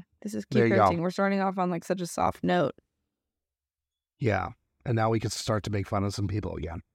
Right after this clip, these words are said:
Speaker 2: which is good.
Speaker 1: Yeah.
Speaker 2: All right, you ready?
Speaker 1: Yes.
Speaker 2: All right, here we go.
Speaker 1: Rock and roll.
Speaker 2: Three, two. That's a clean crack. Cheers.
Speaker 1: That was.
Speaker 2: Mm.
Speaker 1: Cheers.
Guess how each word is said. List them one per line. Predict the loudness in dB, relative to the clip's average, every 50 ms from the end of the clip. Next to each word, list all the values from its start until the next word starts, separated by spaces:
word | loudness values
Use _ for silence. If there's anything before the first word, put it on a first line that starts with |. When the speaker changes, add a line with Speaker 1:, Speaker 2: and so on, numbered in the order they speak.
| _ _
Speaker 2:
which | -20 -18 -16
is | -16 -14 -6
good. | -2 0 2
Speaker 1:
Yeah. | 2 2 2 0 -2 -4 -8 -14 _ _ _ _ _ _ _ _ _ _ _ 0
Speaker 2:
All | 2
right, | 4 4 6 4
you | 2 2 4
ready? | 4 4 4 4 2 -2 -6 _ _ _ _ _ _ _ _ _ _ _ _
Speaker 1:
Yes. | -2 -2 -2 -2 -4 -10 -14 -14 -20 _ _ _ _ _ _ _ _ _ _ _ _ _ _ _ _ -2
Speaker 2:
All | 2
right, | 4 4 6
here | 6 6
we | 6 4
go. | 4 2 0 -2
Speaker 1:
Rock | -6 -4 0 4 4 4 4 4 2
and | -2 0 0
roll. | -2 -2 -2 -2 -4 -8 -12 _ _ _ _ _ _ _ _ _ 2
Speaker 2:
Three, | 4 6 6 4 2 -2 _ _ _ _ _ _ _ _
two. | -2 2 2 2 2 0 -6 _ _ _ _ _ _ -20 -20 -20 -20 _ _ _ _ -18 -18 -18 _ _ _ _ _ _ _ _ _ _ _ _ _ _ _ _ _ -6
That's | -6 -6 -6
a | -10
clean | -10 -4 0 2 2 4 4 2 2 0
crack. | -4 -4 -2 -2 -2 -2 -4 -8 -14 -20 -20 _ _ _ _ _ _ _
Cheers. | -6 0 0 2 2 4 2
Speaker 1:
That | 2 2
was. | 2 0 0 -2 -4 -8 -14 -18 -20 _ _ _ _ -6
Speaker 2:
Mm. |
Speaker 1:
Cheers. | 0 4 4 6 6 6 4 2 -2 -8 -16 -20